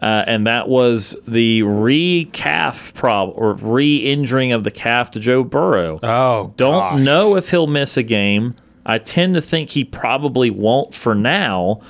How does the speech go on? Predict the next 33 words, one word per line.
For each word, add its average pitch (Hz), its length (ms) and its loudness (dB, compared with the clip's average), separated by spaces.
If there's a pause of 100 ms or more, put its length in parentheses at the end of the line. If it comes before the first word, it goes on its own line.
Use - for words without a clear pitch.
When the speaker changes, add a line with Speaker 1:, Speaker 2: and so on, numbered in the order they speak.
(280)
Speaker 1:
uh, 107 160 2
but 107 160 0
that's 135 280 0
the 117 80 -2
same 196 400 0
calf 247 380 -2
problem 151 340 2
that 123 100 -2
had 143 240 -2
him 147 180 0
kinda 139 220 -2
carted 160 500 0
off, 139 560 0 (320)
made 139 140 0
him 139 80 -2
miss 135 160 0
five 151 360 -2
or 139 60 -2
six 135 260 -2
weeks, 135 300 2
and 117 100 -2
you 151 120 -6
could 123 160 -6
see 160 220 2
visibly 131 600 0
Speaker 2:
Yeah, - 60 -6
he 120 80 0
Speaker 1:
upset 123 640 0
Speaker 2:
was - 180 -12
not 87 260 -8
happy. 92 320 -2
Speaker 1:
about 113 320 0
it. 107 220 -4